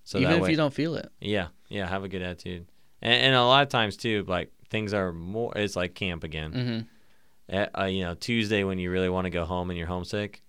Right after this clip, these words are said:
Speaker 1: as a, as a camper, uh, all of a sudden doesn't seem that bad on Saturday when your parents are picking you up.
Speaker 2: Yeah.
Speaker 1: So it's like everything retroactively seems a lot better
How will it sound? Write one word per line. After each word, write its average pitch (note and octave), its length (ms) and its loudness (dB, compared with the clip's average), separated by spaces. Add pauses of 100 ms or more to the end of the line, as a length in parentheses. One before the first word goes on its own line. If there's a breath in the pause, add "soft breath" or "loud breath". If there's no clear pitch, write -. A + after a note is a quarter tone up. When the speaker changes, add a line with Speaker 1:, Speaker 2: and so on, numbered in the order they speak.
(520)
Speaker 1:
as F2 140 -6
a, E2 60 -6 (140)
as F2 140 -2
a D#2+ 40 -10
camper, E2+ 640 0 (520)
uh, E2 440 -4 (880)
all G2+ 180 6
of - 20 -2
a F#2 40 -4
sudden F#2 220 -2
doesn't F2 240 -2
seem F2+ 200 -2
that E2 200 0
bad F2 300 4
on E2 160 -2
Saturday F2 460 0
when D#2 120 -6
your D#2 80 -8
parents E2+ 300 -4
are D#2 40 -10
picking - 220 -12
you - 120 -10
up. - 100 -12 (120)
Speaker 2:
Yeah. A#2 200 6 (380)
Speaker 1:
So - 160 -4
it's F#2 80 -2
like F2+ 200 -2
everything G2 600 0
retroactively F#2 1120 -2 (240)
seems E2+ 260 -8
a E2 60 -4
lot E2 220 0
better F2+ 360 -2